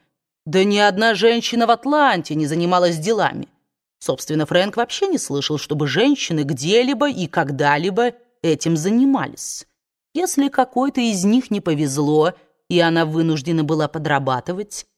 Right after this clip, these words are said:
чтобы помогать семье в нынешние тяжёлые времена, делала она это скромно, по-женски. Пекла пироги, как миссис Мэри Уэзер, или расписывала фарфор –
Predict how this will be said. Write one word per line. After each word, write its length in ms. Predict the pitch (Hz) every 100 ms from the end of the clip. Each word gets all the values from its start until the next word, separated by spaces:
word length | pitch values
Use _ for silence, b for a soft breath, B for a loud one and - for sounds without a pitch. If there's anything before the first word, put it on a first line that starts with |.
| _
чтобы 380 | - - 175 165
помогать 440 | 165 175 170 165 -
семье 460 | - 170 151 180
в 100 | 160
нынешние 560 | 170 170 160 - 175 165
тяжёлые 540 | 180 160 165 160 160
времена, 480 | 156 160 165 165 - _ _ _ _ -
делала 440 | 156 160 151 151 208
она 220 | 247 262
это 140 | 262
скромно, 640 | 330 - - 247 220 240 262 _ _ -
по-женски. 680 | 359 160 156 - - - - _ _ _ _
Пекла 340 | 330 339 381 392
пироги, 680 | 185 147 139 151 254 285 277
как 220 | 247 240
миссис 460 | 247 254 - 240
Мэри 440 | 202 208 220 214 214
Уэзер, 540 | 208 202 190 190 - _ _ _ -
или 160 | 330
расписывала 640 | 175 147 - 175 175 151 139
фарфор – 760 | 135 135 - 202 240 - -